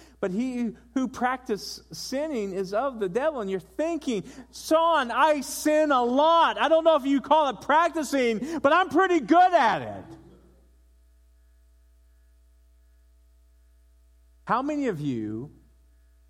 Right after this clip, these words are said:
are believers? That means you've accepted Jesus Christ as your Lord and Savior. Just raise your hand. Okay. So how many of you, after you accepted him as Lord and Savior, became a believer, sinned?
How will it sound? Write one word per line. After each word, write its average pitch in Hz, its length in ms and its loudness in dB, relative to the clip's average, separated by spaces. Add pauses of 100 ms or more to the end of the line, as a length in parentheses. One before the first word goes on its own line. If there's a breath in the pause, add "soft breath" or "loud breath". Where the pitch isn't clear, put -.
(440)
are 156 100 0
believers? 135 380 -6
That 143 140 -6
means 143 240 -10
you've 156 180 -6
accepted 170 560 -10
Jesus 131 380 -10
Christ 110 400 -12
as 117 140 -12
your 120 140 -8
Lord 113 200 -6
and 110 100 -12
Savior. 104 240 -12
Just - 180 -20
raise 107 220 -12
your 107 80 -18
hand. 117 180 -20 (160)
Okay. 110 200 -18 (840)
So 165 360 -6 (160)
how 220 380 -4
many 269 340 -6
of 147 160 -6
you, 127 360 -6
after 185 420 -6
you 143 600 -6 (360)
accepted 196 600 -8
him 127 200 -8
as 117 100 -12
Lord 117 160 -8
and 117 80 -14
Savior, 117 180 -10
became 170 460 -12
a 185 80 -8
believer, 117 480 -10
sinned? - 640 -14